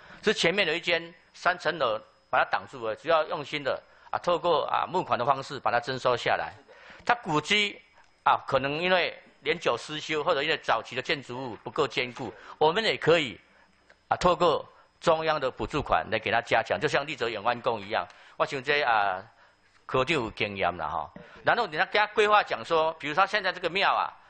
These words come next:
它底下后面是没有空地的，跟立泽永安宫不一样，它旁边左右空地相当的多。我想边爱空地遐尼济啊，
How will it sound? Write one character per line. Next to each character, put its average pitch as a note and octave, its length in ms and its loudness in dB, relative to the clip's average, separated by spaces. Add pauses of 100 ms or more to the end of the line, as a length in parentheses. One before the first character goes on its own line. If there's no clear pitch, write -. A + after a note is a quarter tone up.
(120)
它 - 100 -2
底 A#2+ 220 -14
下 D3 360 0
后 G#3+ 140 2
面 G3 120 0
是 E3 100 -4
没 E3 100 0
有 C#3+ 80 2
空 D3 240 0
地 C3 160 -4
的， E2+ 100 2
跟 D#3+ 180 2
立 D#3+ 100 -6
泽 B2 120 4
永 G#2+ 100 2
安 A#2+ 120 2
宫 A#2 140 0
不 A#2 140 -4
一 G#2 40 0
样， B2+ 100 4
它 - 80 -2 (120)
旁 A#2+ 220 2
边 C#3+ 180 -2
左 G#2 220 -6
右 A#2+ 180 -2 (280)
空 D#3+ 160 -2
地 D#3+ 80 -8
相 D3 160 0
当 C#3 100 0
的 A#2+ 80 -6
多。 A2+ 300 -6 (280)
我 - 60 0
想 F#3+ 140 -4 (120)
边 A#3 260 0
爱 G3+ 80 2
空 E3+ 200 0
地 F3 80 2
遐 G3 80 4
尼 D#3+ 100 -6
济 C3+ 220 0
啊， G#2+ 160 4